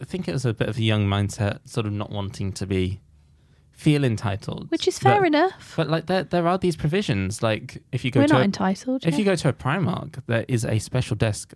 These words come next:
Speaker 1: for disabled people that if you're disabled, you can jump the queue to get to because it's your own queue.
Speaker 2: Mm-hmm.
Speaker 1: The only people you can't jump in front of is other disabled people who are waiting for that queue.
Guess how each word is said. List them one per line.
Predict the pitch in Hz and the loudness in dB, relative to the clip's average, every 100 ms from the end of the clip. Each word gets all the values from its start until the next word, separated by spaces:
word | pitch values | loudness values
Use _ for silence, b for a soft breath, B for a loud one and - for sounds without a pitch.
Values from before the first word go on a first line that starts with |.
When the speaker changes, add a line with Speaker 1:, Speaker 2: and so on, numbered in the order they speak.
| - | -8
Speaker 1:
for | - 117 107 | -2 0 0
disabled | - 113 117 110 | -2 -2 -2 -2
people | 104 - - | -6 -6 -4
that | 107 - | -2 -2
if | 120 - | -4 -2
you're | 127 | -4
disabled, | 104 117 113 95 - | -4 -6 -6 -8 -10
you | 110 107 | -12 -12
can | - 127 123 107 | -8 0 2 0
jump | - 113 113 - | 0 -4 -4 -10
the | |
queue | - - 107 | -8 -6 -6
to | - 107 | -6 -4
get | 117 - | -4 -4
to | - - | -8 -8
because | 104 101 101 - - | -8 -6 -6 -6 -10
it's | - 113 | -6 0
your | 107 101 | 2 2
own | 101 107 | 0 -2
queue. | - 123 - - | -4 -4 -4 -2
Speaker 2:
Mm-hmm. | 220 202 202 - | 2 2 2 0
Speaker 1:
The | 117 | -2
only | 110 | 0
people | 120 107 | -2 -2
you | 95 | -2
can't | - 123 - | -2 -4 -4
jump | - - | -10 -8
in | 92 | -8
front | - 87 | -8 -6
of | 98 | -4
is | 101 - _ _ - | -6 -8 _ _ -6
other | 156 | -4
disabled | - - - - | -6 -10 -12 -12
people | - - 110 | -16 -14 -8
who | 101 | -4
are | |
waiting | 98 92 95 | -4 -4 -6
for | 95 | -8
that | - - | -10 -12
queue. | - | -12